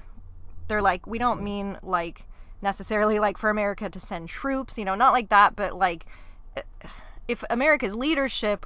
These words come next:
would speak out against it, I'm not holding my breath for that." But I thought, well, at least, you know, normal people like us can talk about it and make it more well known and stuff, what's going on, like, how bad it is there. But they're pretty desperate, and it's getting pretty bad there.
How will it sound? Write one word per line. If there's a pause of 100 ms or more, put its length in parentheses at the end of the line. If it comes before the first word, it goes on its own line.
would
speak
out
against
it,
I'm
not
holding
my
breath
for
that."
But
I
thought,
well,
at
least, (1000)
you
know, (240)
normal
people
like
us (560)
can
talk
about
it
and
make
it
more
well
known
and
stuff,
what's
going
on,
like,
how
bad
it
is
there.
But
they're
pretty
desperate,
and
it's
getting
pretty
bad
there.